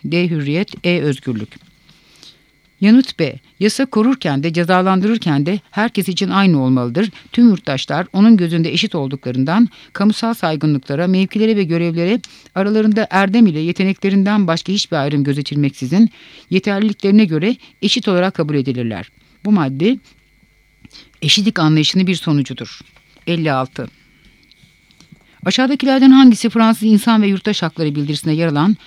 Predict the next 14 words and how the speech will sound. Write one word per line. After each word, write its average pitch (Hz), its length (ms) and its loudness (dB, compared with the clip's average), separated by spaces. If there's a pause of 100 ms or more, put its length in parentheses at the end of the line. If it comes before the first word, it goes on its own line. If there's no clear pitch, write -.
(200)
maddelerden 165 680 0
değildir? 113 380 -6 (300)
A. 170 180 -2
İnsanlar 233 580 2 (560)
hakları 247 360 0
açısından 185 520 0
özgür 185 340 0
ve 175 60 -2
eşit 160 240 -4
olarak 151 340 -4
doğarlar 156 420 -2
ve 190 120 0
öyle 131 180 -2
yaşarlar. 110 600 -8